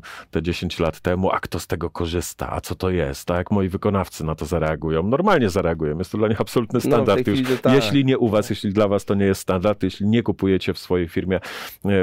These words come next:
Speaker 1: w, e, ten sposób, okej. Natomiast, e, em, setki, tysiące firm w ten sposób kupują, a, a wasi dostawcy również do nich dostarczają.
Speaker 2: No właśnie.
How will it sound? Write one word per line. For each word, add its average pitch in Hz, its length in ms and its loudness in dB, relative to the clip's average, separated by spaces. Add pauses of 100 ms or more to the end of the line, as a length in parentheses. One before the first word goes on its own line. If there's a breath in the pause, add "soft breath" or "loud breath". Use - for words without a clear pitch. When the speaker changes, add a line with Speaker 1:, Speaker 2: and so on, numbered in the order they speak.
Speaker 1:
w, - 160 -6 (360)
e, 92 40 0
ten 98 160 0
sposób, 101 460 -4
okej. 104 340 2 (380 loud breath)
Natomiast, 104 680 0
e, 104 40 4
em, 95 1300 0 (1500)
setki, - 540 0
tysiące 92 720 0 (300 loud breath)
firm 90 360 0
w - 60 -12
ten 80 140 0
sposób - 380 -4
kupują, 85 480 -2 (180)
a, 80 380 0
a 82 140 -2
wasi 82 280 -4
dostawcy 78 420 -4
również 76 260 -6
do 76 100 -2
nich 78 140 -4
dostarczają. - 480 -8 (840 loud breath)
Speaker 2:
No 139 100 -2
właśnie. - 480 -10